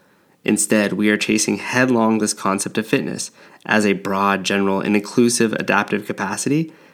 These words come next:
a fitness that would prepare you for the unknown and the unknowable. And we went to the literature to look for such a definition and could not find anything. The information we did find seemed esoteric, irrelevant,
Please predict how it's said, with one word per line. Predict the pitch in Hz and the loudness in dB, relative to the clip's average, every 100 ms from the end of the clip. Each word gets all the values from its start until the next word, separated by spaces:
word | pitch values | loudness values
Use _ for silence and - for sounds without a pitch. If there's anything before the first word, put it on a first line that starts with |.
| _ - | _ -2
a | 113 | 0
fitness | 110 - 123 135 | 0 2 4 4
that | 135 113 | 2 2
would | 113 110 | 2 2
prepare | 110 - 117 | 0 0 2
you | 113 113 | 4 4
for | 110 104 | 2 0
the | 107 | -2
unknown | - 104 101 104 104 101 - | 0 2 2 4 4 2 0
and | 143 | -2
the | 120 | 2
unknowable. | 123 113 110 123 101 - _ - | 2 4 4 2 0 -2 _ 0
And | 170 165 | 4 4
we | 147 | 4
went | 131 120 | 4 2
to | 123 | 2
the | 113 | 2
literature | 107 107 92 - 90 - _ | 4 2 2 0 0 -2 _
to | - | 0
look | 135 135 | 2 2
for | - 120 | 2 2
such | - 110 - | 2 0 0
a | 113 | 0
definition | 98 101 95 98 - 101 110 110 | 2 2 2 0 0 0 0 -4
and | 113 | -2
could | 113 | 0
not | 104 - | 0 2
find | 101 | 0
anything. | 104 107 - - - _ _ _ | 0 -2 -4 -10 -14 _ _ _
The | 107 | 2
information | 101 104 98 - | 2 2 2 0
we | 98 | 0
did | 101 101 | 0 2
find | 101 101 101 - | 4 4 2 -4
seemed | - 113 107 107 - | -4 2 2 2 -2
esoteric, | 110 107 98 101 101 - | 0 0 2 2 2 0
irrelevant, | 104 101 98 101 95 | 0 0 2 0 -2